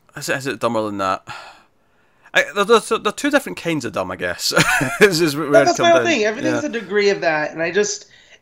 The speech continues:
Speaker 2: it didn't ruin the movie for me. I just, I was glad when it was over, when it resolved, you know, like, but,
Speaker 1: Yeah, I mean,
Speaker 2: yeah.
Speaker 1: I, I think, I think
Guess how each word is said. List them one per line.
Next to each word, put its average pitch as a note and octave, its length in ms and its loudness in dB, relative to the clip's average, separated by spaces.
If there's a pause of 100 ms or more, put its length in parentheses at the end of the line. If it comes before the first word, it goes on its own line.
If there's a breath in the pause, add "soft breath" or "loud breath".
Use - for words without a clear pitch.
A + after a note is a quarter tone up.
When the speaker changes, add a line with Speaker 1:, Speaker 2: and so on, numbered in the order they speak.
Speaker 2:
it C#4+ 160 0
didn't A3+ 440 0
ruin F3 300 2
the D#3 80 -2
movie E3 240 2
for D3 220 0
me. D#3+ 220 0
I E3 80 2
just, D#3+ 260 -8 (440 loud breath)
I A3 120 4
was A3 160 4
glad F#3 260 2
when G3 120 0
it D#3+ 80 -10
was D3 140 -10
over, A3 500 -2
when D#3+ 160 -2
it D#3+ 100 -4
resolved, D3+ 560 0 (520)
you F3 140 2
know, F3+ 380 4 (140)
like, - 420 -4 (1160)
but, E3 160 2
Speaker 1:
Yeah, D#3+ 160 2 (120)
I F3 40 0
mean, G#3 100 2
Speaker 2:
yeah. B2+ 240 0 (260)
Speaker 1:
I, F#3+ 160 0
I - 80 2
think, A#3 300 0
I F#3 60 2
think G#3+ 600 -6